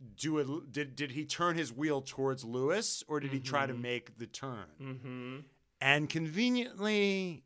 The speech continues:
Speaker 1: the camera that's always so nicely placed
Speaker 2: <laughs>
Speaker 1: in front of his, his little hands
Speaker 2: Yeah.
Speaker 1: wasn't there. So
Speaker 2: Yeah.
Speaker 1: we don't know. But, uh, but, you know,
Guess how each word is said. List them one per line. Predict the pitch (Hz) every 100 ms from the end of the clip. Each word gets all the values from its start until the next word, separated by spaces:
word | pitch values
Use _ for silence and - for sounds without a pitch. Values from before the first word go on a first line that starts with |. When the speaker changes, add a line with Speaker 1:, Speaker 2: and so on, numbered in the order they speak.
| _
Speaker 1:
the | 131 147
camera | - 220 254
that's | 220 165
always | - 190 202 185
so | - 240 247
nicely | 233 226 262 - 175 165 -
placed | - - 214 277 247 113 - - 147 - - _ _ _ _ 208 190
Speaker 2:
<laughs> | 196 - 165 - 151 - - -
Speaker 1:
in | 170 165
front | - 208 208
of | 190
his, | 185 160 185 208
his | - 170
little | 190 190
hands | 180 240 285 247 156 147 151 127
Speaker 2:
Yeah. | 107
Speaker 1:
wasn't | 233 254 262 202
there. | 302 302 294 156 - _ -
So | 196
Speaker 2:
Yeah. | 214
Speaker 1:
we | 233
don't | 254 254
know. | 277 269 175 - _ _ -
But, | 123 127 175 170 -
uh, | 175 170 165 160 151 156 -
but, | 139 139 156 170
you | 202
know, | 196 135 120